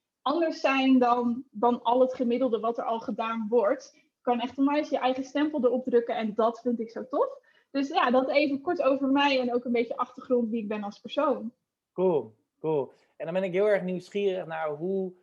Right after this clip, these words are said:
Speaker 2: ben jij precies in het hele webinar, zeg maar, gebeuren enrolled? Want ik kan me natuurlijk voorstellen dat jij niet echt gelijk zoiets had van,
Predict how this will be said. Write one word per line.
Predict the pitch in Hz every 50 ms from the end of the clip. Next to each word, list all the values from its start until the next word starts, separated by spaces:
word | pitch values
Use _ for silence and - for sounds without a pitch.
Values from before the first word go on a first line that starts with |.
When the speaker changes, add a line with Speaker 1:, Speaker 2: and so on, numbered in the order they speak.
| _ _ _ _ 135
Speaker 2:
ben | 135 147
jij | 156 165 165 170 170
precies | - 156 147 - - 170 160 -
in | 156 151
het | 156 139 131
hele | 139 151 170 165 147
webinar, | 135 147 147 147 139 143 143 139
zeg | 135 151 135
maar, | 143 143 135
gebeuren | - - 139 143 151 151 151 143 139 139 139 - _ _ _ - _ _ _
enrolled? | - 151 147 135 139 170 170 151 139 117 -
Want | 123 127 127
ik | 120 120
kan | - 147
me | 147
natuurlijk | 143 139 147 139 -
voorstellen | - 160 147 135 143 135 131
dat | 131 123
jij | 139 135 139 139 135
niet | 139 143 151 156 156 147
echt | - - 143 143 - _ _ _ _ _ _ _ _
gelijk | _ - 151 143 147 147 151 156 147
zoiets | 147 156 151 147 147 151
had | 151 147 143 -
van, | 151 147 147 147 139